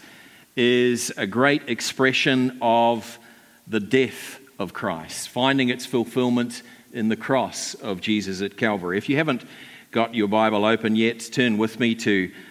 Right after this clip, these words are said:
Isaiah sixty-one, and I'm reading from verse eight. "For I, the Lord, love justice. I hate robbery and wrongdoing. In my faithfulness, I will reward my people and make an everlasting covenant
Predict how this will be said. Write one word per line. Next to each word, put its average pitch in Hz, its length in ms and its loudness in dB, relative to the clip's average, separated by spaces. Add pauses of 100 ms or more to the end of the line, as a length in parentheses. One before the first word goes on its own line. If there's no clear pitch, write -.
(120)
Isaiah 101 480 2
sixty-one, 101 680 0
and 98 120 0
I'm 92 180 -2
reading 101 300 0
from 85 220 -6
verse 95 300 -2
eight. 90 360 -2 (880)
"For 113 200 -2
I, 175 360 4
the 151 120 0
Lord, 131 500 2
love 120 640 2
justice. - 960 -8 (1400)
I 92 120 0
hate 160 340 2
robbery 139 680 4
and 110 220 2
wrongdoing. 123 720 4 (360)
In 117 200 4
my 135 260 4
faithfulness, 123 840 0 (240)
I 120 120 4
will 123 160 2
reward 131 560 2
my 123 220 4
people 135 440 2
and 110 160 4
make 123 220 2
an 110 220 0
everlasting 139 880 2
covenant 90 720 -2